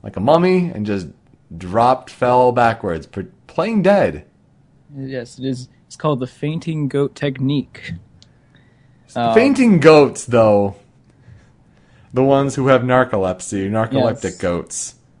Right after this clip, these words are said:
Speaker 2: Um,
Speaker 1: they fall a different way.
Speaker 2: <laughs>
Speaker 1: So
Speaker 2: I, I, I believe that's just what it's been dubbed in, in the football
Speaker 1: Mm.
Speaker 2: terms. Um,
Speaker 1: They should, I see, the part of it, it was, it was a very weird thing, and some people are saying, you know, morbid and whatever.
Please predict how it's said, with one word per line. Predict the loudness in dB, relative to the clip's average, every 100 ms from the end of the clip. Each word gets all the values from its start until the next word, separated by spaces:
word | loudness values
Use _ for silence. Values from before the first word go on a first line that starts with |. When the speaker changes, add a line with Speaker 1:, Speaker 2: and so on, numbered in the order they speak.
| _ -10
Speaker 2:
Um, | -4 -2 -2 -2
Speaker 1:
they | 0 0
fall | 4 4 6
a | 2
different | 2 0 -2 -4
way. | -6 -6 -10 -16 _
Speaker 2:
<laughs> | -10 -10 _ _ _ -6 -6 _ -20 -20 -18 -4
Speaker 1:
So | 4
Speaker 2:
I, | 6 6
I, | 4 4
I | 0
believe | 0 2
that's | 4 2
just | 0 -4
what | -4
it's | -4
been | -4 -4 -4
dubbed | -4 -4 -6
in, | -10 -10 -14
in | -14 -12
the | -12
football | -12 -14 -12 -12 -12 -16 -14 -6
Speaker 1:
Mm. |
Speaker 2:
terms. | -4 -4 -8 -12 -20 _ _ _ _ _ _ _ _ _ _ _
Um, | -10 -8 -4
Speaker 1:
They | -4
should, | 0 0 0 -6 -18 -20 -20
I | -10 -8
see, | -2 -2
the | 0 -2
part | 2 4
of | 4
it, | 4
it | 2
was, | 2
it | 0
was | 2
a |
very | 4 6 6
weird | 6 4 2
thing, | -2 0 -2
and | -4 -6 -10
some | -8 -4
people | -4
are |
saying, | -4 -6 -6
you |
know, | -6
morbid | -2 0 0 0 0 -2
and | -2
whatever. | -4